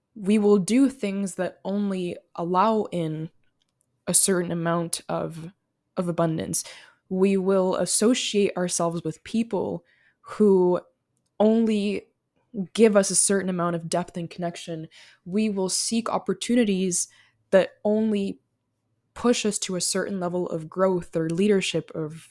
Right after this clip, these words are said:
of challenge, of service, because we haven't done the work to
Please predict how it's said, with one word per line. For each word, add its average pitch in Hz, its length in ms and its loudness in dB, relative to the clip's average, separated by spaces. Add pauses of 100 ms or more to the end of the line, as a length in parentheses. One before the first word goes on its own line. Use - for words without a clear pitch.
of - 160 -12
challenge, 185 640 -2
of - 120 -12
service, 208 880 4 (1600)
because 208 300 -2
we 214 160 0
haven't 220 600 0 (540)
done 247 380 6
the 208 100 2
work 175 640 -2 (680)
to 196 680 2